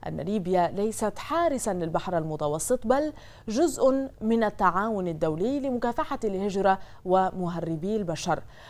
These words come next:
ونقلت وكالة أكي الإيطالية للأنباء عن صفار قوله إن ليبيا وإيطاليا تملكان نظرة نفسها في التصدي للهجرة غير النظامية في المتوسط،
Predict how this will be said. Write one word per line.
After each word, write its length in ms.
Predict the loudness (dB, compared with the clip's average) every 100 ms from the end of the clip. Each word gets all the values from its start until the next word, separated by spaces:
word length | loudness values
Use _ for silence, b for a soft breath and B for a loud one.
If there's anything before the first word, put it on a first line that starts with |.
| B
ونقلت 440 | 2 4 2 2
وكالة 340 | 0 2 2 2
أكي 260 | 0 -2 -2
الإيطالية 520 | -2 0 0 2 2
للأنباء 440 | 2 0 -2 2
عن 220 | 2 2 0
صفار 420 | -2 0 0 2
قوله 360 | 0 2 4 2 B B 0
إن 120 | 2
ليبيا 400 | 4 2 4 6
وإيطاليا 600 | 6 4 0 0 2 0
تملكان 560 | 0 -4 -2 -2 -2 -2
نظرة 400 | 0 2 0 -2
نفسها 680 | -4 -4 0 0 2 0 -2 -4
في 60 |
التصدي 500 | -2 0 2 2 2
للهجرة 580 | 0 0 0 -2 0 0 -2
غير 320 | -2 0 0
النظامية 540 | -2 -2 -2 -2 -4
في 100 | -4
المتوسط، 800 | -4 -6 -2 -2 0 0 -2 -2